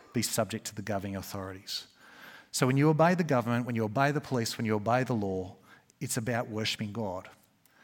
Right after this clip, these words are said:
If you are serious about worshipping God, then you'll be someone who pays your taxes, who drives according to the road rules,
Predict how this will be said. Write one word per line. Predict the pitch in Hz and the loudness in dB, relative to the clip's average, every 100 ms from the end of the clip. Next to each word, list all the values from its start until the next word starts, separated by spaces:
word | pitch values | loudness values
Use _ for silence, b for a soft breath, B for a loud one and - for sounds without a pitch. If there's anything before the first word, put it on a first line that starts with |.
| b b | b b
If | - | 0
you | 233 | 4
are | 214 | 4
serious | - - 202 208 190 180 | 2 2 4 6 6 4
about | 160 151 151 | 2 4 4
worshipping | 139 139 135 143 127 120 | 4 4 2 0 -2 0
God, | 123 110 90 92 - _ _ _ _ _ - - | 0 0 -2 -10 -16 _ _ _ _ _ -10 -6
then | 113 123 | 0 2
you'll | 143 | 4
be | 127 | 2
someone | 117 131 117 | 0 0 -2
who | 110 | -4
pays | - 123 120 | -4 -6 -4
your | 120 | -4
taxes, | - 104 - 110 107 - - _ _ b b b b b b | -6 -8 -8 -12 -12 -14 -16 _ _ b b b b b b
who | 107 | -2
drives | 110 127 143 131 | 4 6 6 2
according | 135 131 123 | -2 0 0
to | 123 | -2
the | 120 | 0
road | 104 101 98 | 0 0 -2
rules, | 101 98 - - | -6 -6 -8 -10